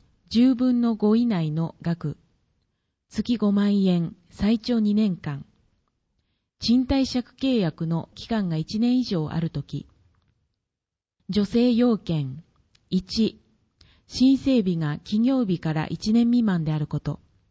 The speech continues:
二、実績報告する日に市内に住所があること。三、若者及び女性起業支援審査委員会の事業採択を受けたものであること。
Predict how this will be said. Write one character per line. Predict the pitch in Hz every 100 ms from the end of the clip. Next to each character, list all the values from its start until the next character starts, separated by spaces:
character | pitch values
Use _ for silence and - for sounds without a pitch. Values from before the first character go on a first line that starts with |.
| _ _ _ _ _ _ -
二、 | 220 214 - _ _ _ _ _ -
実 | 202 208 277 269
績 | 269
報 | 277 254
告 | 202 175
す | 170 185
る | 196
日 | - 190
に | 156 -
市 | - 269
内 | 247 185 160
に | 160
住 | 208 233
所 | 214 180
が | 156
あ | 151
る | 147
こ | 143
と。 | - - _ _ _ _ _ _ _ _ _ -
三、 | 226 220 214 - _ _ _ - _ _ -
若 | 202 254 247
者 | 247 240 233 -
及 | 247 226 160
び | 143 - _ _ _ -
女 | 208
性 | - 269 269
起 | - 226
業 | 233 233 214 _ _ _
支 | - 220 233
援 | 262 254
審 | - 247
査 | 233 247
委 | 240
員 | 247 220
会 | 175 160
の | 156 147 -
事 | - 190
業 | 233 254
採 | - 254
択 | 220 165 165
を | 180
受 | 220
け | 214
た | 175
も | 165
の | 180
で | 190
あ | 170
る | 156
こ | -
と。 | 143 143